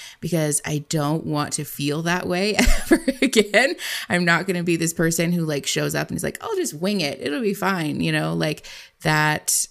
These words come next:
um, first of all, clearly did not work for <laughs> me. But second of all, um, you know, it, it was, like, such a, a shock to realize that it doesn't matter if you don't have this lived experience or not. Like, this education and this training that you have has to help you.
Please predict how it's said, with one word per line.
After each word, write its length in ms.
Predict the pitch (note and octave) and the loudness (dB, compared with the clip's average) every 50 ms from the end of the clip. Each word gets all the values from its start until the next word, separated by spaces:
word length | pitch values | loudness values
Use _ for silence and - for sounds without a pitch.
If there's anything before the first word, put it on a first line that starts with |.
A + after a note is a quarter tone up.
| - - | -8 -4
um, 640 | - D#3 D3+ D3+ D3 D3 D3 D3 D3+ D3+ D3+ D#3 _ - | -2 0 0 0 0 0 -2 -2 -2 -2 -4 -6 _ -6
first 220 | - G3 G3+ G3 | -4 -4 -4 -2
of 20 | - | -4
all, 80 | D3+ | -6
clearly 480 | - - - - - - - - - G3 - _ - | -8 -6 -8 -8 -8 -8 -10 -10 -12 -14 -16 _ -14
did 140 | - E3 F3 | -10 -8 -6
not 200 | F3 - - - | -6 -6 -6 -6
work 180 | E3+ E3+ - | -8 -8 -8
for 140 | - - G3+ | -6 -4 -4
<laughs> 140 | A#3 - - | -4 -2 -4
me. 160 | B3 - - G4+ - | -4 -2 -2 -2 0
But 400 | - C#4+ - - - C#4 - - | 0 -2 -2 2 0 0 2 2
second 540 | - - - - B3 - B3 C4 - C4 A#3+ | 0 0 2 2 0 0 -2 -2 0 0 0
of 100 | G#3+ G3 | 2 2
all, 300 | G3+ G3 F3 F3+ G#3 - - - - - - - - - | 2 2 2 0 -2 -4 -6 -10 -10 -10 -10 -12 -6 -2
um, 540 | - E3+ F3 E3+ E3+ E3 D#3+ D#3 D3 D3 D#3+ - _ _ _ _ _ _ _ _ _ - - | 2 2 4 4 4 4 2 2 0 -2 -2 -4 _ _ _ _ _ _ _ _ _ -8 -2
you 100 | - F#3+ | 0 2
know, 180 | F3+ D#3 D3+ E3 | 2 2 2 2
it, 180 | E3+ D#3+ - - | 0 -2 0 0
it 100 | - E3 C3+ | 0 0 0
was, 160 | D#3+ E3 E3 | 0 -2 0
like, 180 | E3+ D#3+ D#3 - | 0 -2 -2 -2
such 260 | - E3 D#3+ D#3+ - | -2 -2 -2 0 0
a, 420 | E3+ D#3 D3+ D3 D3 C#3+ C#3+ D#3 - _ - | 0 0 2 2 2 0 0 -2 -6 _ -8
a 100 | - E3 | -6 -4
shock 540 | - - G3 G3+ - - - - - - - _ - | -4 -4 -4 -4 -4 -6 -8 -10 -14 -20 -20 _ -10
to 100 | - F3+ | -10 -6
realize 420 | E3 E3+ E3+ E3 D#3 C#3+ A2 - - | -2 -2 -2 -2 -2 -4 -4 -4 -4
that 100 | F3 E3+ | -6 -6
it 60 | F#3 | -4
doesn't 220 | A3 A#3 C#4+ D4 | -4 -2 -2 0
matter 320 | D4 E4 G4 D#4 F#3+ D3 A#2+ | 0 0 0 2 2 2 0
if 100 | B2+ E3 | 0 0
you 80 | F3+ E3+ | -2 -2
don't 140 | E3 F3 | 0 0
have 180 | F3+ E3+ D#3+ D3+ | 0 0 -2 -2
this 160 | D#3+ D#3+ - | -2 -2 -2
lived 180 | D#3 D#3+ E3 D#3+ | -2 -2 -2 -4
experience 460 | D#3 - - D#3+ D#3+ D#3+ D3+ D3+ - | -6 -4 -4 -4 -2 -2 -2 -4 -4
or 40 | E3+ | -2
not. 220 | E3 D#3 D3 - - | -2 -2 -2 -2 -2
Like, 180 | D3 D3+ - - - - - - | -6 -6 -6 -10 -18 -14 -8 -6
this 120 | F#3 - - | -4 -2 -2
education 420 | F#3 G3+ G#3 G#3 G#3 G#3 G3+ G3+ | -4 -4 -2 0 0 0 0 0
and 140 | F#3+ F3 E3+ | 0 0 0
this 100 | E3+ E3+ | 0 0
training 320 | - G3 G3+ A#3+ B3 G#3 | -2 -2 0 0 0 0
that 60 | F#3+ E3 | 0 0
you 160 | A2+ C#3+ F3 | 0 -2 -2
have 380 | E3 D#3+ D#3+ D#3 D#3+ E3+ F3 - - - - - - | 0 0 0 0 -2 -4 -6 -10 -18 -20 -18 -12 -4
has 360 | - F#3+ G3 A3+ - - - | 0 2 2 2 2 0 -2
to 140 | - G#3+ F#3 | -2 0 0
help 300 | F3 E3+ F#3 D#4+ E4 - | 0 0 0 -2 -4 -2
you. 180 | F3+ E3 D#3+ | 0 2 4